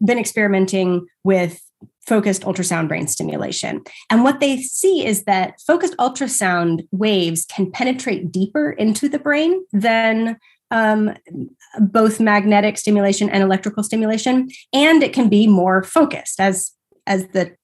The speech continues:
name of the type of stimulation suggests, right? It's focused ultrasound. So it can be more focused to one particular type, area, space of the brain and, um, deeper into the brain. So for that reason, um, they were really interested in understanding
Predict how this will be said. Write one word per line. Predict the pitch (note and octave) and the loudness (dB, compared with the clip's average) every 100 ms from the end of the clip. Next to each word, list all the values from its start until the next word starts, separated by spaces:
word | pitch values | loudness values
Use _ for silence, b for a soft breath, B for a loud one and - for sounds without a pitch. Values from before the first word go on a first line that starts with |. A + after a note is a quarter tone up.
| _ | _
name | G#3 G#3 G3+ | 2 4 6
of | F#3+ F3 | 4 2
the | G3 | 0
type | A3 F#3+ | 2 2
of | |
stimulation | G3+ F#3 F#3 F3+ F#3 F#3 | 0 0 0 0 -2 -2
suggests, | G3 - - - | -2 0 0 0
right? | F3+ G#3 | -2 -2
It's | G#3 | -4
focused | - D#4+ D#4 - F3 | -4 0 0 0 -8
ultrasound. | - - F#3+ - - B B | -12 -10 -8 -8 -10 B B
So | - | -4
it | A3 | 0
can | A3 | 2
be | F#3+ | 2
more | F#3 A#3+ F4+ | 2 2 2
focused | - B3 A#3+ F4+ - | 0 -2 0 -2 -2
to | - | -2
one | G3+ G#3+ | 0 0
particular | A3+ C4+ B3 G#3+ G3+ - - | 0 -6 -4 -4 -4 -6 -8
type, | B3 B3+ - - | -4 -4 -6 -2
area, | A#3+ C4+ C4+ C4+ D4+ - | 2 2 4 2 2 -4
space | - - - - B3 C#4 - | -6 -6 -8 -4 0 2 2
of | B3+ A#3+ | 0 0
the | A3+ | -2
brain | F#3 F#3 F#3 B3 b b - | 0 -2 -4 -6 b b -4
and, | A#3 A#3 A#3 G#3+ - | 2 2 2 0 0
um, | G#3+ G#3 G3 F#3+ - | 2 4 2 -2 0
deeper | G3 B3+ A3 | 4 4 4
into | G3+ G3 F#3 | 0 0 0
the | E3+ | -4
brain. | E3 - - - | -4 -8 -8 -2
So | C4 | 0
for | A#3 B3 | 0 2
that | C4+ B3+ A3 | 0 0 0
reason, | D4 F#4 D#4 F3+ D#3+ F3 C4+ - _ - b b b | 4 6 4 0 -2 -2 -2 -6 _ -20 b b b
um, | G#3+ G3+ G3 F#3+ F#3+ G3 | 2 4 4 0 -2 0
they | G#3+ | 2
were | G#3+ | 4
really | G#3 A#3 A3+ | 4 2 2
interested | A3+ A3 G#3+ - G3+ | -2 0 -2 0 0
in | F3+ F3+ - | 2 0 2
understanding | G#3 G3 - G3 F#3+ F#3 F3 | 2 2 -2 0 0 0 -2